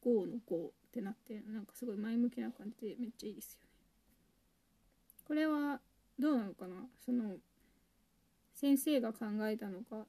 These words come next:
デザイナーさんが考えたのか、編集さんが考えたのか気になるところですね。ナイス、ナイス何？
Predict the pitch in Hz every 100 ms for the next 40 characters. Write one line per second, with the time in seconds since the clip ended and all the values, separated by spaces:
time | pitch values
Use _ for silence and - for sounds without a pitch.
0 | - 247 240 247 254 247 247 247 247 247
1 | 233 202 202 202 185 - - - _ _
2 | _ _ _ _ _ _ _ _ _ _
3 | _ _ _ _ _ _ _ _ - -
4 | 247 269 247 202 214 - 202 208 233 233
5 | 240 - 214 175 175 202 _ 247 - _
6 | _ _ _ _ 247 220 214 220 - 233
7 | 208 - _ _ _ _ _ _ _ _
8 | _ _ _ _ _ _ _ _ _ _
9 | _ _ _ _ _ _ _ _ _ _
10 | _ _ _ _ _ _ _ _ - -
11 | _ _ _ _ _ 254 226 226 - -
12 | 214 202 190 151 269